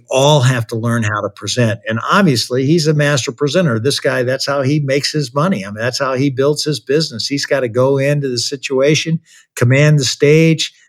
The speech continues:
be relevant to his target audience, get them engaged, and, and have some fun doing it. And that's a pretty good formula that he's figured out,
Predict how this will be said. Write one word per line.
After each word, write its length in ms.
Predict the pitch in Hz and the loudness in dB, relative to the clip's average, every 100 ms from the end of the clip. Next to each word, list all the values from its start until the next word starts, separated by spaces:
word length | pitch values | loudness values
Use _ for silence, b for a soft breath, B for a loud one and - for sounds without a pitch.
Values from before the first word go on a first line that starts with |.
| b | b
be 120 | 139 | 2
relevant 520 | 139 135 147 151 151 - | 4 4 4 4 2 0
to 80 | 147 | 0
his 140 | 123 | 0
target 360 | - 143 139 131 | 0 0 0 -2
audience, 580 | 135 147 160 165 - - b b _ | 0 2 2 2 -2 -8 b b _
get 200 | - 147 | 0 2
them 180 | 165 156 | 4 4
engaged, 580 | 151 127 127 156 190 - | 4 4 4 4 2 0
and, 220 | 120 110 B B | 0 -2 B B
and 160 | 120 107 | 0 2
have 320 | 120 139 165 | 4 4 4
some 220 | 180 135 | 4 4
fun 240 | 175 180 | 4 4
doing 300 | 170 190 233 | 6 6 4
it. 180 | 208 104 | 0 -2
And 120 | 113 | 0
that's 220 | 131 165 180 | 2 0 -2
a 60 | |
pretty 260 | - 180 196 | 0 2 2
good 300 | 180 196 - | 4 2 2
formula 500 | 185 254 254 131 131 | 0 2 2 2 2
that 140 | 131 | 2
he's 200 | 127 175 | 2 0
figured 360 | - 165 165 156 | 2 2 4 2
out, 220 | 147 139 | 2 0